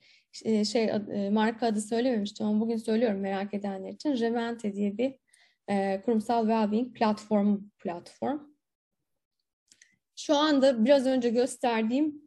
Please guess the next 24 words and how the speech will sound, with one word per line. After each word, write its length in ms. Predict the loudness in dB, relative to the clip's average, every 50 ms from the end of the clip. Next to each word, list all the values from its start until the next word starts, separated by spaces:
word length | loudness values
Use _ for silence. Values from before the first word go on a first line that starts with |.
| _ _ _
fotoğrafı 480 | -4 -2 0 0 -2 -2 -2 -4 -8
çekme 400 | -4 -2 -2 -2 0 0 -2 0
anı 560 | 2 2 2 2 0 0 0 -2 -2 -4 -8 _ _ _ _ _ _ _ _ _
Türkçeleşmiş 720 | -8 -8 -8 -4 0 2 2 2 2 0 -4 -12 -4 -2
ve 100 | -2 -2
kullanılabilir 760 | -2 -2 -2 0 2 0 0 0 0 0 0 0 0 2 2 2
durumda. 540 | 0 0 -2 -4 -4 -4 -4 -4 -6 -10 _ _ _ _
Uygulamak 640 | -2 -2 -2 0 2 2 2 4 4 2 0 -2 -2 -2
ve 140 | 0 2
denemek 400 | 4 4 4 4 2 0 -2 -6
isteyenler 680 | -12 -16 -2 0 2 2 2 2 2 2 2 2 2 2
bana 180 | 0 0 0 0
ulaşsın. 800 | 0 0 0 0 -2 -4 -6 -6 -4 -4 -4 -4 -6 -16 -20 _ _ _ -20 _ _ -16
Şu 160 | -2 0 2
anda 280 | 2 4 2 2 2
bunu 160 | 0 0 -2 -2
Türkiye'de 480 | -6 -12 -12 -6 -4 -4 -4 -4 -4
test 300 | -2 -2 -2 -2 -4 -6
ettiğimiz 460 | -8 -8 -8 _ -2 -2 -2 -2 -4
için 180 | -6 -10 -10 -8
çok 220 | -8 -8 -6 -4
hızlı 220 | -4 -6 -4 -6 -8
bir 40 | -10
şekilde 600 | -6 -6 -8 -6 -4 -6 -6 -2 -2 -4 -4